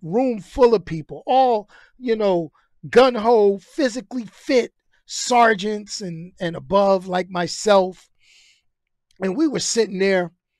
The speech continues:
kinda swole, you know, I, let me, let me get my muscular look on, on camera right now for the people watching on YouTube. And, uh, <laughs>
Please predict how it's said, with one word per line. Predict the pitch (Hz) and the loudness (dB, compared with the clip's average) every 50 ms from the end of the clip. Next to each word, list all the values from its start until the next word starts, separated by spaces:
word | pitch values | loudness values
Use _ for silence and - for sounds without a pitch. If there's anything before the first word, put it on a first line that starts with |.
| _ _ - - - _ - | _ _ -20 -20 -20 _ -6
kinda | 190 220 226 214 | -4 -4 -4 -6
swole, | 190 - - 185 180 180 185 185 180 185 185 185 175 - _ _ | -8 -12 -8 -2 0 2 2 4 2 2 0 -2 -6 -10 _ _
you | - 185 175 170 | -12 -10 -8 -8
know, | 170 160 | -8 -8
I, | 160 165 | -8 -8
let | 185 214 190 170 156 170 | -8 -10 -10 -8 -8 -8
me, | 185 175 180 | -6 -6 -4
let | 190 190 196 | -4 -4 -2
me | 202 | -2
get | 175 202 196 | 0 0 0
my | 196 196 | 0 -2
muscular | 180 170 160 160 170 - - - 175 160 156 156 151 - _ _ _ _ _ _ _ - | -6 -4 -4 -6 -6 -6 -8 -8 -8 -8 -8 -8 -10 -14 _ _ _ _ _ _ _ -12
look | 175 160 170 165 - - | -6 -4 -4 -4 -6 -6
on, | 190 170 170 165 160 156 147 147 156 170 - - | -8 -6 -6 -6 -6 -8 -10 -12 -16 -18 -14 -12
on | 165 160 151 | -12 -10 -10
camera | - - 180 180 175 165 165 156 151 | -8 -4 -4 -2 -2 -4 -6 -8 -8
right | 151 160 156 156 156 | -8 -8 -8 -8 -8
now | 160 165 160 156 147 | -8 -8 -8 -8 -8
for | - 170 160 | -10 -10 -12
the | 151 151 143 | -10 -12 -12
people | _ - 175 160 - 156 151 | _ -10 -10 -10 -8 -8 -6
watching | 156 151 151 - 170 156 151 | -6 -6 -8 -8 -12 -14 -12
on | 147 143 | -12 -12
YouTube. | 147 156 151 147 143 - 151 143 139 139 139 _ _ _ _ _ - - - - - - - _ _ - | -12 -12 -12 -12 -14 -16 -18 -18 -18 -20 -20 _ _ _ _ _ -20 -20 -20 -20 -20 -20 -20 _ _ -2
And, | - 208 208 208 214 208 202 202 | 0 2 2 2 2 0 0 0
uh, | 202 196 190 190 - | 0 2 2 2 0
<laughs> | - | -2